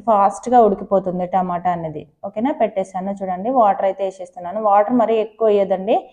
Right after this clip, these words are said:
లైట్గా టమాటాలు మునిగే వరకు వేయాలి, అప్పుడే మనకి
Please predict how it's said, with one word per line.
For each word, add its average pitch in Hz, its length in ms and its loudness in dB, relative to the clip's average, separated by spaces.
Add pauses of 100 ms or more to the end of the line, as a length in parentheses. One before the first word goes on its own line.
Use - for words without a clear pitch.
(300)
లైట్గా 214 400 2 (100)
టమాటాలు 208 420 0
మునిగే 202 300 0
వరకు 196 300 0
వేయాలి, 185 320 0 (100)
అప్పుడే 208 360 -2
మనకి 196 220 -8